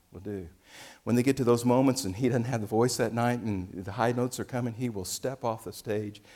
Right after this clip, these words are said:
and move out into the crowd, and he will turn the mic to the audience, inviting all his friends to sing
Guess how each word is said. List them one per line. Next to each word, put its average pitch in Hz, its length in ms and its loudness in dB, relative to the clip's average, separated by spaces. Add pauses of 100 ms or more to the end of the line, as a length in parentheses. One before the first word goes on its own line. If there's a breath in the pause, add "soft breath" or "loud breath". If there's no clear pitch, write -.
(260 loud breath)
and 98 160 -4
move 123 260 2
out 120 200 2
into 110 140 -6
the 98 80 -4
crowd, 101 460 -4
and 98 180 -6
he 110 80 -8
will 90 140 -8
turn 110 360 -8
the 98 60 -8
mic 98 320 -6 (200)
to 104 100 -16
the 87 140 -10
audience, 76 560 -14 (560 soft breath)
inviting 98 480 2
all 120 500 -2
his 123 240 -8
friends 95 560 -10
to 85 100 -20
sing 98 540 -12